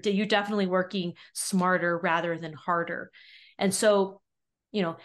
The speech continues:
to our listeners, what are some of the things, I mean, like, you know, you, you started many business, you,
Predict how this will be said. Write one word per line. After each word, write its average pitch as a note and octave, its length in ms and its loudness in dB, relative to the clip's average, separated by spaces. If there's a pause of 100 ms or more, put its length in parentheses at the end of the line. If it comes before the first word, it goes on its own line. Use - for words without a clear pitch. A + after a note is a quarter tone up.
(320)
to C#4 160 4
our F#3 160 4
listeners, F3+ 840 0 (760)
what A#3+ 240 2
are E4 80 4
some D4 240 2
of D4 100 2
the G#3+ 80 0
things, G#3 540 -2
I - 40 -4
mean, G#3+ 140 4
like, F3 180 -2
you G3+ 140 -6
know, E3+ 220 -2
you, G3 260 0
you B3+ 140 2
started A3+ 440 2
many F3+ 240 2
business, E3+ 400 -4
you, F3 80 -6